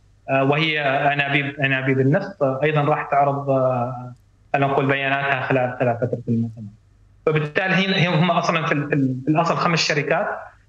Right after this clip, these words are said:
آه، أربع شركات وصندوق عقاري، ولكن باعتبار الصندوق العقاري هي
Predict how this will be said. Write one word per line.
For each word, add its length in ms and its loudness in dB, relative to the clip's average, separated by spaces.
آه، 340 0
أربع 220 0
شركات 480 0
وصندوق 420 2
عقاري، 400 0
ولكن 360 2
باعتبار 360 0
الصندوق 340 0
العقاري 380 2
هي 320 -2